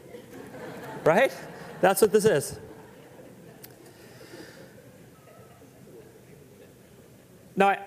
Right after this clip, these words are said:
I think there's something going on here, and I, I think sometimes we read the Bible and we immediately go like this. We start lo-, watching and we think, "Here's the bad guys, here's the good guys."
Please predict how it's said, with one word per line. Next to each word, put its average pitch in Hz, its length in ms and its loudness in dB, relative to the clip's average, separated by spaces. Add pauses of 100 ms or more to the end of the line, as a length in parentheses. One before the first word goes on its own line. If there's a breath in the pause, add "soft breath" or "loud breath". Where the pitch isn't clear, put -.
(140)
I 185 140 4
think - 380 -2
there's 233 200 4
something 202 340 0
going 185 260 4
on 170 200 4
here, 160 220 4
and 156 80 4
I, 170 180 2
I 185 40 4
think 240 200 0
sometimes 214 460 0
we 185 100 6
read 180 300 4
the 208 40 4
Bible 165 520 4
and 165 100 2
we 175 120 6
immediately 208 500 6
go 175 160 0
like 170 180 4
this. 147 220 4
We 147 80 4
start 196 220 2
lo-, 175 120 2
watching 185 400 4
and 175 100 6
we 165 100 6
think, 160 280 0 (240 loud breath)
"Here's 202 220 6
the 208 80 8
bad 190 260 2
guys, 185 240 2
here's 190 240 6
the 180 100 2
good 160 220 2
guys." 117 400 0